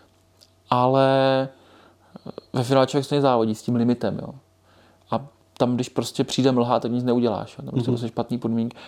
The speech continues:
Speaker 1: A je to prostě pak úplně ten jiný mindset, protože na závodě, když, když jdu někde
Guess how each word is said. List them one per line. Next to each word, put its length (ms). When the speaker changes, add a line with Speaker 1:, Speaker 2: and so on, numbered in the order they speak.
Speaker 1:
A 80
je 60
to 120
prostě 240
pak 200
úplně 340
ten 340
jiný 240
mindset, 380
protože 400
na 100
závodě, 480
když, 340
když 180
jdu 120
někde 400